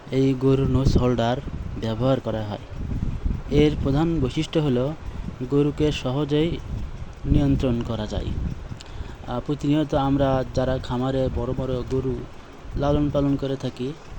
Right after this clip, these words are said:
আহ, প্রতিনিয়ত দেখা যায় যে সেগুলো গরুকে নিয়ন্ত্রণ করা যায় না। আর তাই ইউনিক মেশিনারি আপনাদের জন্য নিয়ে আসছে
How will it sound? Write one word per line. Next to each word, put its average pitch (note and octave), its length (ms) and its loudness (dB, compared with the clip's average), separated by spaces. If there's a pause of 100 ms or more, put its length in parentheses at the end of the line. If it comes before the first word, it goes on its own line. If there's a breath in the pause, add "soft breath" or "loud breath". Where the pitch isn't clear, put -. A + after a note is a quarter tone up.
(460 loud breath)
আহ, B2+ 420 -6
প্রতিনিয়ত D#3+ 420 0
দেখা C#3 320 0
যায় C#3+ 120 2
যে C3+ 180 2
সেগুলো C3 380 0
গরুকে C3 460 0
নিয়ন্ত্রণ C3 500 -2
করা A2 240 -4
যায় A2 180 -4
না। G#2+ 120 -4 (1400)
আর B2 100 0 (120)
তাই C3+ 220 2
ইউনিক C#3+ 520 0
মেশিনারি D3+ 540 0 (460)
আপনাদের C3+ 420 0
জন্য C#3+ 220 4
নিয়ে C#3 220 4
আসছে B2+ 480 4